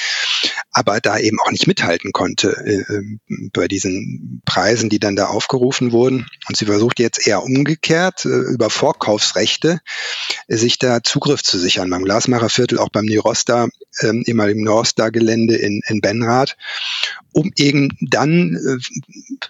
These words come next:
dann letztendlich eine Handhabe zu haben, da einzugreifen,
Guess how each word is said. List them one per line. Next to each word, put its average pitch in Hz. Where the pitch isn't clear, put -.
dann 123
letztendlich 123
eine 104
Handhabe 127
zu 117
haben, 123
da 104
einzugreifen, 120